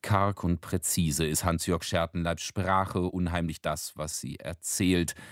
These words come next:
Eine Geschichte aus dem letzten Drittel unser aller Lebensreise, die mit Staunen beginnt und mit einem Entsetzen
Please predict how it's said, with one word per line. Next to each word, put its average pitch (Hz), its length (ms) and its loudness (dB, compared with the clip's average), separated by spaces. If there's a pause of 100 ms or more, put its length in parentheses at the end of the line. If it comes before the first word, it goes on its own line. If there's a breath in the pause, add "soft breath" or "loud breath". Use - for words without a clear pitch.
(100)
Eine 98 180 4
Geschichte 120 640 -2
aus 107 260 -2
dem 107 300 0
letzten 85 500 -2
Drittel 87 460 2
unser 78 420 0
aller 95 220 4
Lebensreise, 92 840 2
die 85 80 -4
mit 69 160 -4
Staunen 101 680 -2
beginnt 90 460 2
und 67 140 -4
mit 69 140 -4
einem 67 280 -2
Entsetzen 71 920 -4